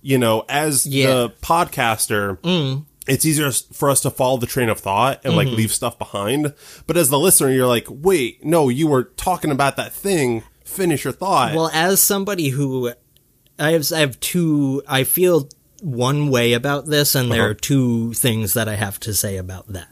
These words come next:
Speaker 1: One, two, buckle my shoe.
Speaker 2: Okay, so the first thing is that as somebody who has listened to podcasts and has been like, "No, wait, what about that one thing?" and never gotten it,
Speaker 1: Yeah.
Speaker 2: I say, "Tough luck."
Speaker 1: Okay. <laughs>
Speaker 2: Um,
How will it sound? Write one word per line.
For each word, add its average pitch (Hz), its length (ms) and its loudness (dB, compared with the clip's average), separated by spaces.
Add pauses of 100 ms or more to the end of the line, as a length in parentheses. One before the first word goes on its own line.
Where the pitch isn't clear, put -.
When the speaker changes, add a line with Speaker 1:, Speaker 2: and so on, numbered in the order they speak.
Speaker 1:
One, 117 220 2
two, 110 180 0
buckle 104 240 -2
my 90 120 -6
shoe. - 140 -4
Speaker 2:
Okay, 120 340 -4
so 127 440 0
the 131 140 0
first 175 340 2
thing 143 180 2
is 139 120 -2
that 117 220 -4
as 123 180 -2
somebody 151 360 0
who 135 360 2 (300)
has 139 280 2
listened 143 400 2
to 165 80 0
podcasts 143 920 0
and 131 260 0
has 120 540 -2 (640)
been 139 260 0
like, 135 240 0
"No, 139 200 4
wait, 135 240 2
what 135 140 0
about 127 280 -2
that 131 140 0
one 123 220 -2
thing?" 139 260 -2
and 120 140 -2
never 117 240 0
gotten 113 400 -4
it, 165 300 -6
Speaker 1:
Yeah. 98 240 0 (100)
Speaker 2:
I 120 80 -2
say, 120 320 2
"Tough 120 240 -2
luck." 127 400 -2 (220)
Speaker 1:
Okay. 117 220 2
<laughs> - 40 -4
Speaker 2:
Um, 127 580 2